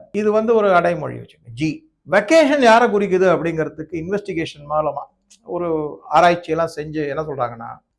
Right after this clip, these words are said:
ராகுல் காந்தியை குறிக்குதுங்கிறாங்க. எதனால அப்படின்னா, அவர் எப்ப பார்த்தாலும் வெக்கேஷன் போறாரு. தாய்லாந்துக்கு வெக்கேஷன் போறாரு, அமெரிக்காவுக்கு போறாரு, கண்காணாத இடத்துக்கு வெக்கேஷன் போறாரு, அங்க ஏதோ போய் சில நடவடிக்கைகள்லாம்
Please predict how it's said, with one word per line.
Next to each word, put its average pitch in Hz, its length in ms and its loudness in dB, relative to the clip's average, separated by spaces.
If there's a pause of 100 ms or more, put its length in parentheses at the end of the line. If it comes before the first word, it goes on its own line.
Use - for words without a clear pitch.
(180)
ராகுல் 170 380 -2
காந்தியை 139 320 -4
குறிக்குதுங்கிறாங்க. 117 600 -12 (140)
எதனால 233 460 8
அப்படின்னா, 123 420 -2
அவர் 240 180 4
எப்ப 240 260 6
பார்த்தாலும் 294 400 8
வெக்கேஷன் 240 420 2
போறாரு. 156 300 0 (100)
தாய்லாந்துக்கு 156 480 2
வெக்கேஷன் 143 380 -10
போறாரு, 139 380 0 (140)
அமெரிக்காவுக்கு 143 720 0
போறாரு, 135 360 0 (300)
கண்காணாத 170 560 2
இடத்துக்கு 151 380 -2
வெக்கேஷன் 143 340 -4
போறாரு, 127 400 0 (140)
அங்க 180 260 -2
ஏதோ 185 300 4
போய் 190 140 2
சில 165 200 0
நடவடிக்கைகள்லாம் 151 960 0